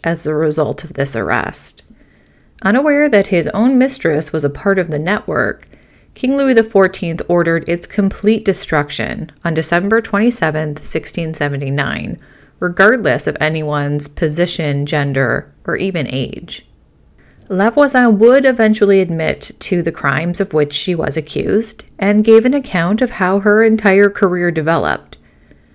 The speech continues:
She didn't, however, experience any torture to elicit this confession. A formal order authorizing the use of torture was issued,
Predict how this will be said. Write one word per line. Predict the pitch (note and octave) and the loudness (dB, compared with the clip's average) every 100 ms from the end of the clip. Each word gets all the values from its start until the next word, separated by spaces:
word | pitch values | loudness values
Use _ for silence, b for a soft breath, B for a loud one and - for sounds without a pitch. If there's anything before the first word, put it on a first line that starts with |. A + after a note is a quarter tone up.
| b b | b b
She | - - C4+ | -10 -4 -4
didn't, | B3+ C#4+ F#4+ F#4 | -2 0 0 0
however, | B3 G3 F3 F3+ | 2 4 2 0
experience | F3+ - - G3 F#3 F3+ F3+ - | 0 -4 -6 -4 -2 -2 -4 -4
any | D#3+ D3 | -6 -6
torture | - G#3+ G#3+ G#3+ E3 C#3+ C#3+ D3+ b b | -2 4 4 2 -2 -2 -2 -6 b b
to | - E3+ | -2 0
elicit | E3+ F#3 - E3 | 2 0 0 -2
this | C#3+ D3 | -2 -4
confession. | - E3+ D3+ D3 - C2 C#2 - b b b b b b - | -4 -4 -2 -2 -4 -4 -6 -12 b b b b b b -8
A | F3+ | -2
formal | G#3 B3 F#4 - | 0 2 0 0
order | E3+ D#3+ E3 D#3+ - | 0 2 2 0 -4
authorizing | F3+ C4 C4 A#3 F#3 E3+ E3 E3 | -8 -6 0 2 4 2 -2 -2
the | |
use | D#3 D#3+ D#3+ | -2 -2 -2
of | D3+ | -4
torture | - D#3+ E3 E3+ E3 | -2 -2 -2 -2 -2
was | D#3 D3 G3+ - | 0 2 2 0
issued, | D#3 - B2 C#3 A3+ | -2 -2 -2 0 0